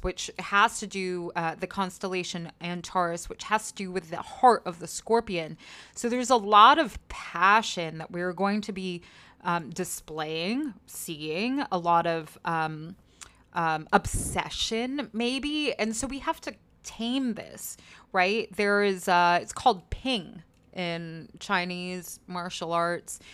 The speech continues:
It's that, um, you know, the strength,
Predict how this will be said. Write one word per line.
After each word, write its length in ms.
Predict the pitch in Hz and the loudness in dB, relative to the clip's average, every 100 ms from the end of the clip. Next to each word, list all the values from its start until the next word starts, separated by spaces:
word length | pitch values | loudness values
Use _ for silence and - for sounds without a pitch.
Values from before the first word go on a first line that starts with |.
| - | -8
It's 180 | - 208 | -6 0
that, 380 | 202 196 190 - _ | 6 8 8 4 _
um, 560 | 185 180 175 175 175 - _ _ _ | 0 2 0 -4 -10 -14 _ _ _
you 120 | 202 | -6
know, 220 | 196 175 | -4 -4
the 120 | 156 196 | -6 -6
strength, 1080 | - - - 226 226 233 214 - - - | -4 -4 -4 0 2 2 2 -4 -16 -20